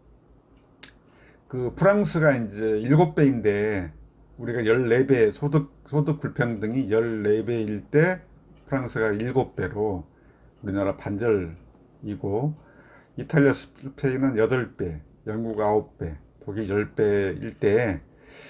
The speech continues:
그 우리나라의 소득 불평등이 심각하다.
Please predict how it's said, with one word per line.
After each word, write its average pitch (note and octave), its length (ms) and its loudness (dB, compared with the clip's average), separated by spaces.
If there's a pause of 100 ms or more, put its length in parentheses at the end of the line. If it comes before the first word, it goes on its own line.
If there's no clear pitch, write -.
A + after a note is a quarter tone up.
(480)
그 G2+ 800 0
우리나라의 C3 600 4
소득 D3+ 280 -2
불평등이 B2+ 1000 -2 (640)
심각하다. G2+ 800 -2